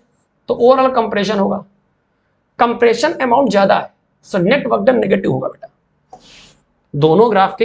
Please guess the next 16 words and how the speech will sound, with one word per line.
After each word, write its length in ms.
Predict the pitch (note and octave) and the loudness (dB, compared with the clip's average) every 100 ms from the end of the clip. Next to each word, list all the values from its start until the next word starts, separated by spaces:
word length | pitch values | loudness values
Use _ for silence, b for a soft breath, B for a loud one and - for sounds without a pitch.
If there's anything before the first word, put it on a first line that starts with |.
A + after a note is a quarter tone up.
| G3 | -2
area 260 | E3+ E3 E3+ | -4 -4 -4
में 160 | G3 - | -6 -4
compression 540 | A3+ A3 A3 A3+ C#4 D4+ | -4 0 0 0 -2 -4
amount 300 | A#3+ B3 A3+ | 0 0 0
ज्यादा 220 | F3 D3 | -2 -4
है, 120 | - _ - | -10 _ -4
negative 360 | F#3 F3+ - | -2 0 -2
work 120 | - - | -4 -8
done। 80 | - _ _ _ _ _ _ _ _ _ _ - | -20 _ _ _ _ _ _ _ _ _ _ -4
फ़ोर्टी 160 | F3+ | -2
फ़ाइव 220 | A3 A#3+ A#3+ | 0 0 0
पे 40 | A#3+ | -2
आ 40 | |
जाओ, 240 | A#3 C4+ - _ _ - | -2 -4 -8 _ _ -2
Ideal 340 | G3 G#3+ C4 | -2 0 0
gas 360 | F#3+ - - | 0 -2 -6